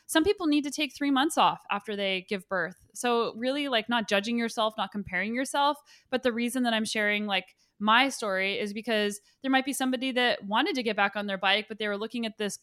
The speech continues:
general guideline and, and maybe they missed out on something that they could have done.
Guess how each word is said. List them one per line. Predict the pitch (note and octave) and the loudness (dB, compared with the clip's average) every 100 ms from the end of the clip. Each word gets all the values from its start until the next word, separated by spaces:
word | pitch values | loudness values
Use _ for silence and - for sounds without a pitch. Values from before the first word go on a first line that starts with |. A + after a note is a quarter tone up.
| _ | _
general | - A3 A#3 G#3 | 2 4 4 2
guideline | G#3 A#3+ A#3+ G#3 | 4 4 2 0
and, | G3+ F#3+ F#3+ | 0 -4 -4
and | G#3 G3+ G#3 | -2 -2 0
maybe | G#3+ A#3 | -2 -2
they | A3+ A3 A3 A3+ A3 | 0 0 0 -2 -6
missed | A3+ - | -6 0
out | A3+ C#4+ | 2 2
on | - G3+ | 0 -4
something | G#3+ G#3 G#3 | -6 -6 -6
that | - | -6
they | G3+ | -8
could | A2+ | -6
have | F3+ | -6
done. | A#3+ A3 E3 | -2 -2 -2